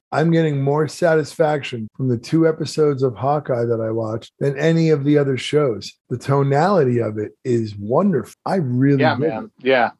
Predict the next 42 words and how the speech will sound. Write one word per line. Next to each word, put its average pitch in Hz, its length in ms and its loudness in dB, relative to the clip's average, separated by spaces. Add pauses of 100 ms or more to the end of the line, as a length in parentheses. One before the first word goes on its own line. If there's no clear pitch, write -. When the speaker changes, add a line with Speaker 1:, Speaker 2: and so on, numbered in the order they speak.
(120)
Speaker 2:
We 127 200 -4
should 160 200 0
talk 139 240 2
about 120 340 0
that. 110 300 -2 (240)
I 131 80 -2
wanna, 156 380 2 (500)
we 135 100 -6
should 131 200 -8
rank 120 480 0 (120)
our 107 540 0 (160)
top, 143 420 -2 (180)
or, 151 140 0
you 143 140 0
know, 127 80 0
we 131 140 0
should 139 200 -2
rank 139 300 0
our, 123 240 0
our 117 160 0
list 120 500 -4 (140)
of, 107 400 -4 (100)
of 107 220 -6 (120)
Marvel 110 680 2
Cinematic 113 640 0
Universe 113 720 0
shows, 131 800 0 (140)
and 113 120 -2
then 120 100 4
I 120 100 2
can 123 180 -10
make, 123 220 -2
like, 117 180 0
a 117 60 -2
little 113 220 -2
graphic 107 600 -4
for - 160 -6
each 104 240 -6
one 110 140 4
of 104 100 2
our 92 160 2
picks. - 600 -2